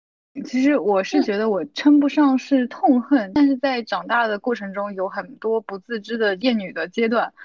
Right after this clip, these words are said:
Speaker 1: 而且不是一个瞬间，是一直伴随着我的成长，直到接触到女性主义。在过程中的这个厌女具体体现在，比如说我总是想着如果自己是男孩子就好了，这个念头在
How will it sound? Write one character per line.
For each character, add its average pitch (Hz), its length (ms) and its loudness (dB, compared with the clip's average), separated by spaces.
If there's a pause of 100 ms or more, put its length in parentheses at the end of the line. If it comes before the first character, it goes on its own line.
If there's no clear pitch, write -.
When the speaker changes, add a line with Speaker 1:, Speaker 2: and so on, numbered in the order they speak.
(180)
Speaker 1:
而 254 80 0
且 240 100 4
不 196 160 -6
是 240 140 -2
一 214 80 0
个 233 120 0
瞬 226 280 -2
间， 185 180 -6
是 - 160 -4
一 233 120 0
直 - 200 -8
伴 226 240 -4
随 180 220 -6
着 196 240 -4 (340)
我 190 160 0
的 185 100 0
成 196 260 -4
长， 190 320 -2
直 190 120 -8
到 220 220 2
接 226 180 -2
触 226 160 -6
到 196 380 -2 (220)
女 196 100 -4
性 220 200 2
主 - 160 -6
义。 - 220 -6 (260)
在 254 100 -2
过 277 180 2
程 233 160 -2
中 233 140 -4
的 233 80 -2
这 220 80 -4
个 226 80 0
厌 240 220 0
女 185 100 -6
具 214 140 -6
体 214 100 -10
体 - 180 -8
现 190 300 -6
在， 196 240 -2
比 180 80 -6
如 170 80 -6
说 208 300 -2 (160)
我 220 80 -2
总 208 200 0
是 233 60 4
想 208 260 -2
着 175 100 -6
如 180 160 -4
果 208 120 2
自 190 140 -6
己 196 100 -4
是 220 160 -4
男 190 220 -4
孩 220 160 -6
子 233 100 -2
就 202 100 -2
好 - 200 -8
了， - 160 -12 (360)
这 302 120 4
个 294 60 8
念 285 180 6
头 202 260 -2
在 208 340 -4